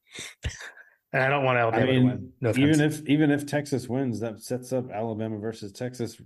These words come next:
Speaker 2: rematch, which that doesn't bode well for rematches.
Speaker 1: Yeah. Yeah.
Speaker 2: Um, I just, I hate everything right now with that.
Speaker 1: I'm
Speaker 2: Yeah.
Speaker 1: walking it back. Michigan's beating Alabama.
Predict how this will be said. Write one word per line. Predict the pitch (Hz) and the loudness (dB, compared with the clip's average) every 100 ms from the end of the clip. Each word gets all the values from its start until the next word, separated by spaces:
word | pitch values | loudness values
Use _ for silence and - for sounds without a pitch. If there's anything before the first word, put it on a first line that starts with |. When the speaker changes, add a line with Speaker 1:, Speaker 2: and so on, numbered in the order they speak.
| - | -2
Speaker 2:
rematch, | 113 127 95 95 - - | 2 2 2 -4 -8 -12
which | 95 95 - - _ | -6 -6 -8 -18 _
that | 90 98 98 | -8 -8 -6
doesn't | 98 98 92 98 | -4 -4 -6 -2
bode | 101 | -2
well | 95 101 104 | 0 0 -2
for | - 104 98 | -2 -2 -2
rematches. | 98 101 92 87 92 95 - - _ _ _ _ - | -2 -4 -6 -8 -10 -10 -12 -20 _ _ _ _ -2
Speaker 1:
Yeah. | 104 107 - _ _ _ | 0 0 -8 _ _ _
Yeah. | - 107 117 - _ _ - | -4 -2 -2 -8 _ _ -8
Speaker 2:
Um, | 95 92 87 85 87 _ _ | -4 -4 -4 -6 -8 _ _
I | 101 | -6
just, | 95 98 - _ - | -2 -4 -4 _ -14
I | 92 | -10
hate | - 104 | -2 0
everything | 90 87 82 85 82 | 0 -4 -6 -10 -10
right | 82 - | -12 -14
now | _ 85 | _ -20
with | 87 87 | -18 -14
that. | 85 80 - _ _ _ _ | -10 -10 -12 _ _ _ _
Speaker 1:
I'm | 151 156 | 0 2
Speaker 2:
Yeah. | |
Speaker 1:
walking | 170 160 156 | 2 2 2
it | 127 | 2
back. | 127 113 - | 2 0 -2
Michigan's | 147 160 180 160 151 | 0 2 2 2 2
beating | 143 135 | 2 4
Alabama. | 127 120 113 110 110 | 4 2 0 -4 -10